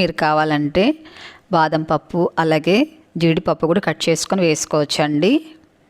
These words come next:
ఇప్పుడు మనము సిమ్లో ఉంచుకొని మిక్సీ పట్టుకున్న ఈ పేస్ట్ని వేసేసుకోవాలి.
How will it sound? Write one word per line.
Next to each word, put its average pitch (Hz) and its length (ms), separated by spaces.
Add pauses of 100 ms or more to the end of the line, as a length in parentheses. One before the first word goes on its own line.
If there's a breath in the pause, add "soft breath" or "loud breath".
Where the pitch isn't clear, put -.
(300)
ఇప్పుడు 202 240
మనము 175 240 (100)
సిమ్లో 170 440
ఉంచుకొని 160 480 (400 loud breath)
మిక్సీ 175 340
పట్టుకున్న 160 460 (640 loud breath)
ఈ - 20 (100)
పేస్ట్ని 175 400
వేసేసుకోవాలి. 156 880